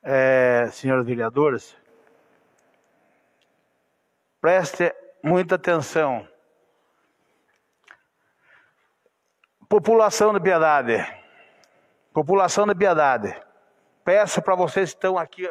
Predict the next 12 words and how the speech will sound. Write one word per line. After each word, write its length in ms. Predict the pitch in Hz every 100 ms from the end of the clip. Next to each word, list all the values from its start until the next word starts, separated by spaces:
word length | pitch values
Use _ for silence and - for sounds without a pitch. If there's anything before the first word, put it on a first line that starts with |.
| 139
assistindo, 560 | - 156 - 139 101 _ _ _ _ _ _ _ _ _ - _
nós 220 | - 185 175
temos 180 | 214
que 60 | 214
largar 220 | 202 202
a 20 |
mão 160 | 202 208
de 60 | 190
ser 160 | 208
palhaço 680 | - 208 190 185 208 190 175
dos 220 | 160 147
outros. 420 | 151 143 - -